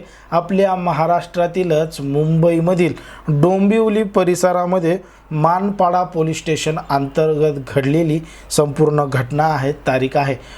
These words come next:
पंचवीस जानेवारी दोन हजार चोवीसची. याच परिसरामध्ये आडवली गाव आहे, नेताजी नगर परिसरामध्ये एक विहीर आहे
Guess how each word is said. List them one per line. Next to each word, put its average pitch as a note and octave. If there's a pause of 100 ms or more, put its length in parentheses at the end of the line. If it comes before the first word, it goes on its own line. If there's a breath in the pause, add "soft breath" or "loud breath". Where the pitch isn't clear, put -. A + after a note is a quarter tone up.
(160 loud breath)
पंचवीस F3+
जानेवारी E3
दोन D3
हजार C#3
चोवीसची. D#3 (460 loud breath)
याच G#3+
परिसरामध्ये G#3 (200)
आडवली F3+
गाव E3+
आहे, D#3+
नेताजी E3
नगर D3+
परिसरामध्ये D3+
एक D#3
विहीर D3
आहे C#3+